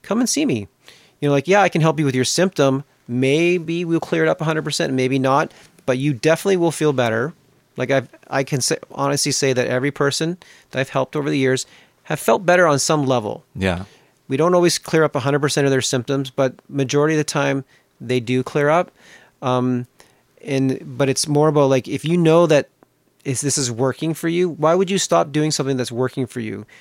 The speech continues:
Speaker 2: Right.
Speaker 1: 'Cause your body's constantly changing.
Speaker 2: Right. You don't have to go in the rest of your life. You
Speaker 1: No.
Speaker 2: will want to.
Speaker 1: Yes.
Speaker 2: And if you don't want to, then you don't have to. It's
Speaker 1: Exactly.
Speaker 2: like, it's always your choice.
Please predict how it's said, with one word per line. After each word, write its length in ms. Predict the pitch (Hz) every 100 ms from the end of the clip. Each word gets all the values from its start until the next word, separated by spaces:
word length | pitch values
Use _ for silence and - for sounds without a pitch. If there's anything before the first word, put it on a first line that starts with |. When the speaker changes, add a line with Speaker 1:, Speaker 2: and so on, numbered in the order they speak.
| -
Speaker 2:
Right. 140 | - 92
Speaker 1:
'Cause 120 | 123
your 80 | 147
body's 300 | 135 151 147
constantly 560 | - 139 131 135 127
changing. 560 | 110 - 127 123 117 113
Speaker 2:
Right. 260 | 104 92 107
You 140 | 135
don't 160 | 160 -
have 360 | - 143 147
to 100 | -
go 180 | 117 104
in 80 | 92
the 60 | 90
rest 160 | 87
of 40 | 101
your 80 | 92
life. 280 | 92 92
You 120 | 113 127
Speaker 1:
No. 100 | 113
Speaker 2:
will 100 | 98
want 280 | 127 170 -
to. 280 | 92 98 -
Speaker 1:
Yes. 280 | 131 120 110
Speaker 2:
And 140 | 131
if 80 | 135
you 100 | 143
don't 200 | 156 214
want 220 | 120 110
to, 160 | 135 135
then 160 | 143 147
you 80 |
don't 160 | 160 185
have 240 | 185 262
to. 180 | - 92
It's 160 | 104 123
Speaker 1:
Exactly. 280 | 135 139 135
Speaker 2:
like, 80 |
it's 80 | 123
always 320 | 143 156 139
your 100 | 143
choice. 520 | 135 165 190 - -